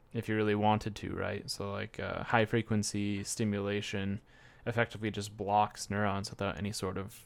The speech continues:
uh, paresthesia or actual, like, stimulation or activation of the neuron itself.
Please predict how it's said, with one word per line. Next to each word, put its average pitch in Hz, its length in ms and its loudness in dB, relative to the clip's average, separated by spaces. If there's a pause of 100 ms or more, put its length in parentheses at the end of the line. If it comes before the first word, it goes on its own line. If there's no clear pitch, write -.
uh, 92 180 -6
paresthesia 110 1080 4
or 101 320 0
actual, 101 400 0
like, - 220 -8
stimulation 101 520 0
or 107 40 4
activation 95 600 -2
of 95 100 -4
the 98 80 -2
neuron 92 300 0
itself. - 580 -2